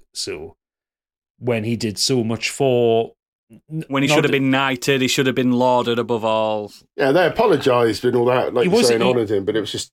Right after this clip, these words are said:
Speaker 1: he was
Speaker 3: too late,
Speaker 2: Too late.
Speaker 3: isn't it?
Speaker 1: he was, he was given an O B E.
Speaker 2: Yeah, O B E, yeah.
Speaker 1: Um, but yeah, he should have, he, he should have been given a knighthood.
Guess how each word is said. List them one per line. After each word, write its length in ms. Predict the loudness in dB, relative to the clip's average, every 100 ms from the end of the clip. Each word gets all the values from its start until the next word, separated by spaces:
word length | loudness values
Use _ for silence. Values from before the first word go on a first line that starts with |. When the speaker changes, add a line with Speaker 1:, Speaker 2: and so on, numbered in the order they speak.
| -6
Speaker 1:
he 60 | 0
was 240 | 2 2
Speaker 3:
too 200 | -2 -4
late, 140 | 0 0
Speaker 2:
Too 100 | 0
late. 180 | -2 -4
Speaker 3:
isn't 160 | -6
it? 100 | -6 -4
Speaker 1:
he 80 | 0
was, 220 | 0 0
he 200 | -4 0
was 200 | 0 0
given 460 | 0 0 -2 -2
an 140 | -4 -2
O 100 | -2
B 180 | -2 -4
E. 320 | -4 -8 -10 _ _ _ _ _ _ _
Speaker 2:
Yeah, 200 | -10 -8
O 120 | -8
B 120 | -6 -6
E, 260 | -6 -10
yeah. 720 | -12 -16 -20 -16 -6 -2 -2 -2
Speaker 1:
Um, 140 | -2
but 100 | -2
yeah, 140 | -2 -2
he 80 |
should 180 | -2 -4
have, 100 | -6
he, 200 | -8 -8
he 140 | -8 -6
should 160 | -6
have 100 | -6
been 160 | -8 -8
given 200 | -8 -8
a 60 |
knighthood. 580 | -6 -6 -2 0 0 -2